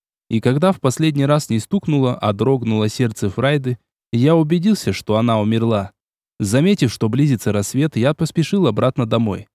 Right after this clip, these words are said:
Все происходящее было настолько странным, что я и не знал, что мне теперь думать. Но одно решение я все же принял. Я не хочу убивать родителей Милы. Не хочу брать этот грех на душу.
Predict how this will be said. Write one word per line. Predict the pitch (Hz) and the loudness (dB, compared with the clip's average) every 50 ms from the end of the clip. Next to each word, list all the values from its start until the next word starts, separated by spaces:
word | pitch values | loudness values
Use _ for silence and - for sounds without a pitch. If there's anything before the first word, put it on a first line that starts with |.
| _ _ _ _ _ _ _ _ _ _ _ _ _ _ _ _ _ _ _ | _ _ _ _ _ _ _ _ _ _ _ _ _ _ _ _ _ _ _
Все | - - 196 202 - | -4 0 0 0 2
происходящее | - 190 185 - - 185 180 185 202 208 - - - 170 | 2 0 0 2 0 0 2 2 2 2 0 2 0 0
было | 160 165 185 180 180 | 2 4 4 4 4
настолько | 175 175 175 - - 202 208 202 - - 110 | 4 2 0 0 0 0 0 0 0 -2 -6
странным, | - - 117 110 104 98 95 92 - - _ _ | -4 -2 0 0 0 0 -4 -8 -12 -16 _ _
что | - - - 120 | -16 -6 -2 0
я | 123 139 147 147 147 | 2 4 4 4 4
и | 143 | 2
не | 143 135 | 2 2
знал, | 127 139 165 170 160 | 2 2 0 0 0
что | - - 175 175 | -2 -2 -2 0
мне | 170 120 98 | 0 0 -2
теперь | - 107 95 - 127 120 | -2 -6 -2 0 0 0
думать. | 113 120 147 143 117 90 90 - - - _ _ _ _ _ _ _ _ - | 0 -2 -2 -2 -2 -4 -8 -12 -18 -20 _ _ _ _ _ _ _ _ -4
Но | 101 101 113 123 127 | 0 2 2 4 4
одно | 123 120 135 170 175 | 2 2 2 2 2
решение | 165 135 117 - - 120 113 101 98 95 95 | 4 2 0 2 0 0 0 0 0 -2 -2
я | 95 110 127 127 | 0 0 0 0
все | 120 - 131 113 | 0 0 -2 0
же | 107 120 110 | 0 0 -2
принял. | - 120 120 113 104 107 95 101 - _ _ _ _ _ _ _ - | -2 -2 0 0 -2 -4 -8 -12 -16 _ _ _ _ _ _ _ -4
Я | 104 104 135 160 170 | 0 2 2 2 2
не | 175 160 | 2 2
хочу | - 175 160 - 208 208 | 2 0 0 0 0 0
убивать | 190 123 107 107 113 120 107 - 107 | 0 2 2 2 2 2 0 0 -2
родителей | - 107 110 123 113 - - 104 107 107 | -4 -2 0 -2 -4 -4 -2 -2 0 2
Милы. | 110 123 127 113 95 92 98 - _ _ _ _ _ _ - | 2 2 2 0 -2 -4 -8 -14 _ _ _ _ _ _ -2
Не | 113 117 117 | 0 0 2
хочу | - 156 143 - 196 196 | 2 0 0 2 0 0
брать | 160 165 170 170 - | 2 2 0 2 2
этот | 175 160 - 165 156 | 0 0 0 -2 -2
грех | 151 160 170 175 180 - | -2 0 0 0 0 0
на | - 123 120 107 | 0 -2 0 -2
душу. | 98 98 - - - - | -4 -8 -10 -12 -16 -16